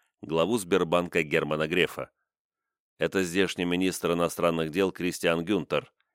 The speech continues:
карьерный потомственный дипломат. Всегда изгибался вслед за линией партии.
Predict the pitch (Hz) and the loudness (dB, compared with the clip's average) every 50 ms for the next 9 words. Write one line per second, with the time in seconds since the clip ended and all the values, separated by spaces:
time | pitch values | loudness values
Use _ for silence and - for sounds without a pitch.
0 | _ _ _ - 76 76 80 85 104 110 110 104 101 90 101 92 - 98 92 87 | _ _ _ -2 -2 0 0 2 2 2 2 0 0 -2 -2 0 2 2 0 0
1 | - - 87 82 82 85 82 80 - 90 90 90 87 76 - - - _ _ _ | -2 -4 -4 -4 -2 -4 -4 -4 0 0 2 2 2 0 -2 -4 -10 _ _ _
2 | _ _ _ _ _ _ _ _ _ _ _ _ _ _ - - 87 85 90 87 | _ _ _ _ _ _ _ _ _ _ _ _ _ _ -6 -2 0 0 2 4
3 | 95 92 90 82 80 80 85 80 87 95 98 90 - 90 76 - - 87 87 82 | 4 4 4 2 2 0 0 2 4 2 2 2 0 -4 -6 -4 0 0 0 0
4 | 67 85 85 80 80 78 78 80 76 73 - - 78 76 - - - 73 69 65 | 0 -2 -2 -2 -2 -2 0 0 -2 -2 -2 -2 -4 -4 -4 -6 -6 -4 -4 -4
5 | 62 | -6